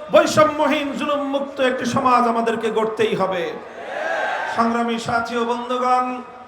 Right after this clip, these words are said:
আমি মঞ্চে দাঁড়িয়ে স্মরণ করিয়ে দিতে চাই এবং সতর্ক করতে চাই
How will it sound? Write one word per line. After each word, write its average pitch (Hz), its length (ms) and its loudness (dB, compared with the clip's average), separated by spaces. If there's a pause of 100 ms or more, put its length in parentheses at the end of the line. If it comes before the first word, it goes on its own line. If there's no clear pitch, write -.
(260)
আমি 269 220 0
মঞ্চে 269 360 -2
দাঁড়িয়ে 285 400 4 (800)
স্মরণ 285 340 6
করিয়ে 285 340 4
দিতে 302 300 -2
চাই 302 400 4 (460)
এবং 285 300 4
সতর্ক 302 520 2
করতে 285 380 0
চাই 277 260 4